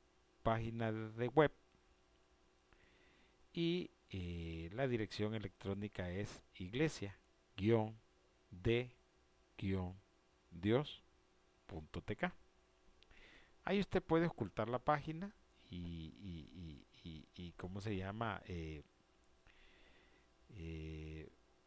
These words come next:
ver los distintos estudios que estamos promocionando, que usted puede pedir por correspondencia, algunas, eh, publicaciones que ha hecho ya la iglesia,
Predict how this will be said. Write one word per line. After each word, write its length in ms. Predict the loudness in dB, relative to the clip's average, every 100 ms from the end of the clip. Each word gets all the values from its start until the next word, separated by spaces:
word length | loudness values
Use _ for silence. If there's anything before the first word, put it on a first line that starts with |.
| _
ver 320 | 4 10 10
los 140 | 8 4
distintos 580 | 4 2 -2 4 6 6
estudios 540 | 2 2 4 4 0
que 100 | -4
estamos 320 | -6 -4 -4
promocionando, 800 | 0 0 2 0 0 0 -2 -4 -6 -16
que 100 | -8
usted 180 | -2 -2
puede 240 | -2 -4 -2
pedir 280 | -2 -4
por 180 | -2 -2
correspondencia, 800 | 0 -2 0 -4 0 -2 -2 -8 -8 _ _ _ -20 _ -20 -20 -20 -20 -20 -20 -20 _
algunas, 1200 | -2 -2 -2 0 0 2 2 4 4 4 2 0
eh, 320 | 0 2 2 2
publicaciones 720 | 2 4 4 2 2 0 -2
que 160 | -2 -2
ha 80 |
hecho 300 | -2 -2 0
ya 160 | 0 0
la 100 | 0
iglesia, 420 | 0 -2 -2 -6